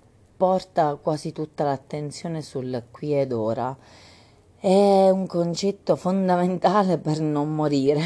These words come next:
<laughs> non lasciarsi andare, non lasciar morire, mm, tutto. Perché avere la testa che lavora come una macchina del tempo, quindi che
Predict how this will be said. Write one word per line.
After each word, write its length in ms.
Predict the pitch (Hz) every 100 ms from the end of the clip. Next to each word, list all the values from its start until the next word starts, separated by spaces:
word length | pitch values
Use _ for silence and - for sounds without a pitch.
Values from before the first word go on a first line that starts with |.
| 170
<laughs> 160 | 156 -
non 200 | 156 143
lasciarsi 480 | 143 139 147 143 -
andare, 300 | 139 139 131
non 160 | 127 127
lasciar 360 | 123 - 147
morire, 720 | 139 127 131 131 135 131 127 123
mm, 440 | 127 127 73 78 58 - 87 -
tutto. 720 | 156 131 _ - 202 220 _ _ _ _ _ _ _ _ _ _ _ _ _ _ _ _ _ _ _ _ _ _ _ _ _ _ _ _ _ _ _ -
Perché 280 | - 165 -
avere 240 | 165 175
la 120 | 175 175
testa 600 | 185 185 - 175 160 151 - _ _ _ _ - -
che 120 | - 139
lavora 360 | 139 131 139
come 200 | 127 135
una 140 | 135 131
macchina 380 | 127 - 139
del 220 | 135 127 -
tempo, 400 | 135 135 135 113
quindi 300 | 127 123 113
che 140 | 113